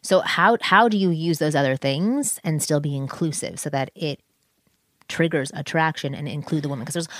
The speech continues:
a lot of guys that I work with who are super intelligent. They could talk to you about, like, you know,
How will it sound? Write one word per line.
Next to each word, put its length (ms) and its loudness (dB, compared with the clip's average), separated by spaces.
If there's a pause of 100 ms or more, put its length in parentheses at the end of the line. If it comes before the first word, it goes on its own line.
(140)
a 80 4
lot 140 10
of 80 2
guys 160 8
that 80 4
I 120 4
work 280 0
with 160 0
who 100 -4
are 100 2
super 360 2
intelligent. 480 0
They 100 -8
could 120 -8
talk 260 -4
to 100 -8
you 100 -2
about, 380 -4
like, 460 -6 (360)
you 120 0
know, 200 -4